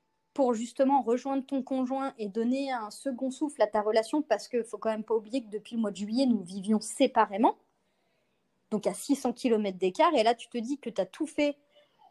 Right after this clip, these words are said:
pour justement redonner ce second souffle à ton couple, et en fait, tu t'aperçois que le mec, il en a rien à carrer que tu sois arrivée. »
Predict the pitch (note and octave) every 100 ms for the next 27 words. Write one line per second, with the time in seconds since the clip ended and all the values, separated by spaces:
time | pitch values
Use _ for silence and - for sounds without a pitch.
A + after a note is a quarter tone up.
0 | _ - A#3+ A3 G#3+ G3 C4+ - D4 C#4
1 | C4+ B3 A#3+ B3+ C#4 - G3+ - A3+ B3+
2 | B3+ D4 - B3 - G#3 - G#3 - E4
3 | B3 G3 F#3 C#4+ - A3 G#3 G3+ G#3 C#4+
4 | C#4 A#3 F#3+ A#3 - - _ _ _ _
5 | _ - A3+ G3+ F#3 E3 G3+ C#4 A#3 -
6 | F#3+ C#4+ - A3+ F3 F3 D4 C#4